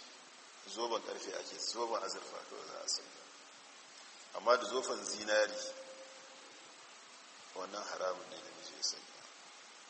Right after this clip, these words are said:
Zoben bakin karfe shine hadid aiko, shi ma ba a sanya. Manzo Allah ya ce wannan ado ne na yan wuta, to ba a sanya shi.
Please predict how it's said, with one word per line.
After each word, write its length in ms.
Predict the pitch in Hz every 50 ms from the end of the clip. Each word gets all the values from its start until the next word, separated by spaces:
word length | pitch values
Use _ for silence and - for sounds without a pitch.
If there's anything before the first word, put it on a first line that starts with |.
| - - - - - - - - - - - - - 95 92
Zoben 460 | 101 104 110 127 131 127 117 104 95
bakin 260 | 98 107 107 113 110 113
karfe 360 | 110 110 110 110 101 104 92 95
shine 240 | - - 117 117 107
hadid 360 | 95 92 92 - 104 104 90
aiko, 380 | 85 82 85 90 - - 110 110 - - - - - - - - - - - - - - - - - - - - - - - - - - - - - - - - - - - - - - - - - - - - - - -
shi 200 | - - 101 101
ma 140 | 101 101 98
ba 120 | 98 101
a 120 | 95 92 -
sanya. 320 | - - - - - - - - - - - - - - - - - - - - - - - - - - - - - - - - - - - - - - -
Manzo 220 | 85 82 87 98 104
Allah 180 | 104 101 98
ya 60 | 98 95
ce 160 | - - 92
wannan 360 | 87 87 82 - 95 98 98 - -
ado 220 | 107 104 107 110 107
ne 120 | 98 90 85
na 80 | 87
yan 180 | - 87 85 85 90
wuta, 260 | 87 87 - 85 87 - - - - - - - - - - - - - - - - - - - - - - - - - - - - - - - - - - - - - - - - - - - - - - - - - - - - - - - - -
to 180 | - - 82 80 76
ba 60 | 90
a 120 | 87 80
sanya 340 | 80 - - - - - 82 -
shi. 220 | - - - -